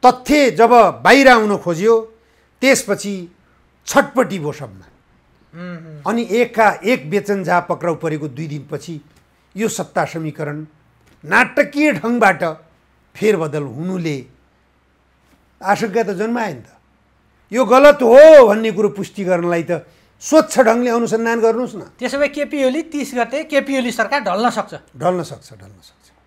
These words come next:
Speaker 2: काङ्ग्रेस
Speaker 1: सम्भावना।
Speaker 2: सभापति शेरबहादुर देउवा फेरि
Speaker 1: सम्भावना।
Speaker 2: प्रधानमन्त्री बन्न सक्छ।
Speaker 1: सम्भावना बलियो छ।
Speaker 2: हुँ।
Speaker 1: अब अन्य कुनै अनुसन्धानको आदेश पनि गर्न सक्छ अदालतले, किनभने परख छ।
Speaker 2: हुँ, हुँ।
Speaker 1: बहसको दौरानमा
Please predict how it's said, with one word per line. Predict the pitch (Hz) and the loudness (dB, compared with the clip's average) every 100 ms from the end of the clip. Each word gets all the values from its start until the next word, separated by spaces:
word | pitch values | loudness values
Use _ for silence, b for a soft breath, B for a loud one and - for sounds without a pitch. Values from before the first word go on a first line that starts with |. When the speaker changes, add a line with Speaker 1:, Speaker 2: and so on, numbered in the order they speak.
| _ _ - | _ _ -6
Speaker 2:
काङ्ग्रेस | 240 254 | -4 -2
Speaker 1:
सम्भावना। | 262 233 | 0 2
Speaker 2:
सभापति | 233 226 | 0 -2
शेरबहादुर | 247 240 240 214 | -6 0 0 0
देउवा | 240 | -2
फेरि | 202 214 | 2 4
Speaker 1:
सम्भावना। | 202 170 | 4 2
Speaker 2:
प्रधानमन्त्री | - 247 220 | -2 -4 -6
बन्न | 226 214 | -8 -6
सक्छ। | 208 | -2
Speaker 1:
सम्भावना | 226 240 233 214 175 - - | 4 4 4 0 -4 -8 -10
बलियो | 143 180 190 180 | -6 -4 -4 -4
छ। | 175 | 0
Speaker 2:
हुँ। | 175 185 190 _ _ 190 160 _ _ 120 | 2 0 -4 _ _ -20 -20 _ _ -20
Speaker 1:
अब | 123 160 | -16 -8
अन्य | 202 240 285 | -4 0 -2
कुनै | 262 262 | -2 -2
अनुसन्धानको | 269 247 247 240 240 247 247 | -2 -2 -4 -4 -2 -2 0
आदेश | 240 214 220 226 | 2 2 2 0
पनि | 220 233 | 0 -2
गर्न | 220 202 196 | 0 -2 -2
सक्छ | - 170 170 | -6 -6 -6
अदालतले, | 170 165 151 123 135 131 139 _ _ _ _ _ _ _ _ _ _ _ _ _ - | -6 -6 -10 -12 -14 -18 -20 _ _ _ _ _ _ _ _ _ _ _ _ _ -12
किनभने | 165 165 170 | -8 -6 -6
परख | 170 190 190 | -2 -2 -2
छ। | - 175 | -4 -6
Speaker 2:
हुँ, | 151 143 _ _ - | -4 -6 _ _ -18
हुँ। | 180 143 131 113 | -18 -18 -20 -10
Speaker 1:
बहसको | 117 190 202 220 | 0 0 0 -4
दौरानमा | 170 190 202 202 196 | -2 0 0 -2 -4